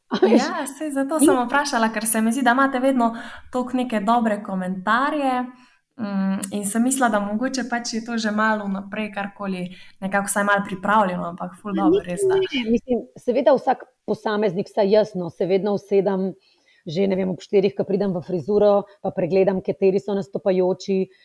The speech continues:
Speaker 1: pa malo pogledam za nazaj, kaj so že peli oziroma plesali, kaj so nam že pokazali, pa kaj smo takrat rekli, recimo.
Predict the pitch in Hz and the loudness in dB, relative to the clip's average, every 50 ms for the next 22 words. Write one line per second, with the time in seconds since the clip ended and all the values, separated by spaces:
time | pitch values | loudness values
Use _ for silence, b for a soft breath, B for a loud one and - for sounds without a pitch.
0 | b b b 202 196 196 196 202 196 196 175 196 190 185 190 190 151 185 185 185 | b b b -2 0 0 0 0 0 0 0 2 2 0 0 -2 -2 -2 -2 -4
1 | 175 147 139 196 185 190 190 190 185 - 185 175 170 - - 180 151 156 165 - | -4 -2 0 2 2 2 2 2 0 0 -2 -2 -2 -2 -4 -4 -4 -4 -6 -4
2 | _ 202 190 190 185 185 180 160 165 185 180 180 175 175 - 180 180 165 - - | _ 2 4 4 4 2 0 0 0 0 0 -2 -2 -4 -6 -6 -6 -6 -4 -4
3 | 185 180 180 180 - 180 175 175 - 196 180 185 170 147 196 196 - 185 - - | -2 -2 -2 -2 -4 -4 -6 -6 -4 -4 -4 -4 -4 -2 -4 -4 -4 -6 -6 -6
4 | 190 160 175 190 185 185 185 180 - 170 - 185 180 - 185 185 - 185 165 - | -4 -2 0 0 2 2 0 -2 -4 -8 -8 -6 -6 -6 -6 -8 -6 -8 -8 -6
5 | 196 202 190 190 185 180 180 180 - 196 190 180 175 175 156 - - 185 180 175 | -4 -4 -4 -4 -6 -8 -8 -8 -6 -4 -4 -2 -2 -4 -6 -8 -8 -8 -6 -6
6 | 170 170 165 | -6 -8 -10